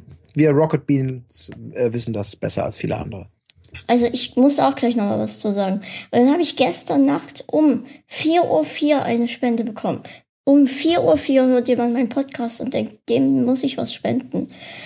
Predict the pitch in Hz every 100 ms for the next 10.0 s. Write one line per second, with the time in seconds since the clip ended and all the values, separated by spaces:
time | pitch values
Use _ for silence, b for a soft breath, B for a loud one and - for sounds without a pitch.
0 | B - 247 240 - 233 - - - -
1 | 262 254 262 262 262 - _ 240 247 226
2 | 427 - 302 196 196 - - 233 269 285
3 | 285 277 262 294 240 226 - 240 214 233
4 | 214 202 - 320 311 277 208 - 240 254
5 | B B B B 247 285 349 - 247 262
6 | 247 262 247 240 226 240 233 240 262 277
7 | 277 262 196 214 196 208 - - _ _
8 | _ _ _ _ _ _ - 113 - _
9 | _ _ _ _ _ _ 113 107 -